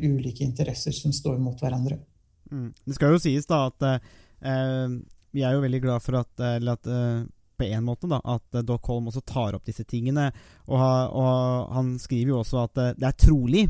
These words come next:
Speaker 2: eh, i god akademisk ånd, så det er jo, man konkluderer jo ikke på noen som helst måte, så det skal vi jo si for Erling Doc Holm, men jeg tenker jo kanskje at, eh, det vi kanskje må få til er å invitere, eh, Doc Holm til en podcast hvor vi kan diskutere dette sammen,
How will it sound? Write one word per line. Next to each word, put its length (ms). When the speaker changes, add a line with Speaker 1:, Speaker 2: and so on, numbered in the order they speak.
Speaker 2:
eh, 160
i 220
god 320
akademisk 480
ånd, 260
så 160
det 120
er 120
jo, 320
man 360
konkluderer 640
jo 80
ikke 240
på 140
noen 160
som 100
helst 320
måte, 400
så 80
det 80
skal 160
vi 80
jo 60
si 160
for 140
Erling 200
Doc 160
Holm, 200
men 120
jeg 40
tenker 280
jo 80
kanskje 200
at, 140
eh, 180
det 160
vi 80
kanskje 260
må 100
få 240
til 160
er 100
å 80
invitere, 540
eh, 300
Doc 220
Holm 160
til 200
en 280
podcast 340
hvor 80
vi 80
kan 140
diskutere 500
dette 640
sammen, 420